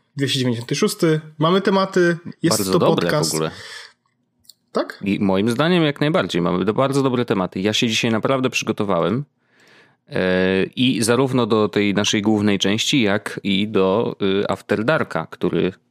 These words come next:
Speaker 2: y, będziecie mogli
Speaker 1: Ach, tak.
Speaker 2: posłuchać
Speaker 1: E,
Speaker 2: nasi patronici po, y, odcinku głównym.
Speaker 1: To jest, y, w-, była taka sugestia na forum, żeby mówić, o czym będzie następny After,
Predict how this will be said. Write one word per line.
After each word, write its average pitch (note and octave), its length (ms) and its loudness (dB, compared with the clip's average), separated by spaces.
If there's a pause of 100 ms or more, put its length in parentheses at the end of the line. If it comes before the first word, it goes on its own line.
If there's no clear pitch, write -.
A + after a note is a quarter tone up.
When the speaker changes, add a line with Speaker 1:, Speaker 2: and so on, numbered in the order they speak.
(220)
Speaker 2:
y, F2+ 260 -2
będziecie F2+ 360 0
mogli F2 220 0
Speaker 1:
Ach, - 40 -2
tak. - 120 0
Speaker 2:
posłuchać - 360 0
Speaker 1:
E, - 40 -2
Speaker 2:
nasi F#2+ 240 -2
patronici G2 760 0 (500)
po, G2+ 440 0 (200)
y, - 80 0
odcinku F2+ 440 -4
głównym. F2 400 -2 (1200)
Speaker 1:
To E3+ 80 0
jest, F3 320 0
y, D#3 40 2 (340)
w-, C#3 340 -6 (140)
była F#3 240 4
taka D#3+ 240 -2
sugestia D#3 440 0
na C3 80 0
forum, F3+ 500 2
żeby C#3 360 0
mówić, D3 340 0
o C#3+ 100 0
czym C#3 200 0
będzie C3 180 0
następny C3 360 0
After, C3 280 0